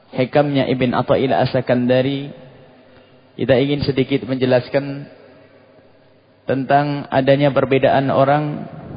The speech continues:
di dalam merayakan hari raya Idul Adha. Karena pasti nanti di kalangan masyarakat,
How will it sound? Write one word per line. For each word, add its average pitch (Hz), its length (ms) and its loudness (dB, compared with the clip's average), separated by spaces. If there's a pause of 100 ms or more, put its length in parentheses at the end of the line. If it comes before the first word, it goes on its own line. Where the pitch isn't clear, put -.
(640)
di 135 160 -4
dalam 147 240 4
merayakan 143 640 2
hari 135 320 2
raya 147 640 2
Idul 139 320 0
Adha. 127 400 -2 (1400)
Karena 131 180 2
pasti 151 480 0
nanti 147 220 0
di 143 100 0
kalangan 147 400 0
masyarakat, 139 580 0